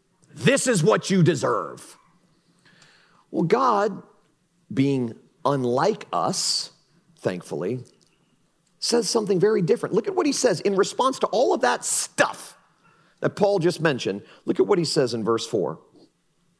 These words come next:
"But God, being rich in mercy, because of the great love with which he loved us, even when we were dead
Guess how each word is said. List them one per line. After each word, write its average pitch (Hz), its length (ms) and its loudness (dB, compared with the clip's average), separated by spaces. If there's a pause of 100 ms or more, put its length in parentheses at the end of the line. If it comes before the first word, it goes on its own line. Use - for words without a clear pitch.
(580)
"But 131 440 -2
God, 113 540 0 (540)
being 131 280 2
rich 165 400 0
in 226 160 -2
mercy, 92 560 -4 (460)
because 240 440 0
of 156 200 0
the 131 80 2
great 151 520 -2
love 175 460 2
with 147 180 0
which 165 260 0
he 202 100 -2
loved 139 360 -2
us, - 360 -10 (840)
even 247 460 2
when 214 220 2
we 196 160 0
were 175 220 2
dead 175 760 0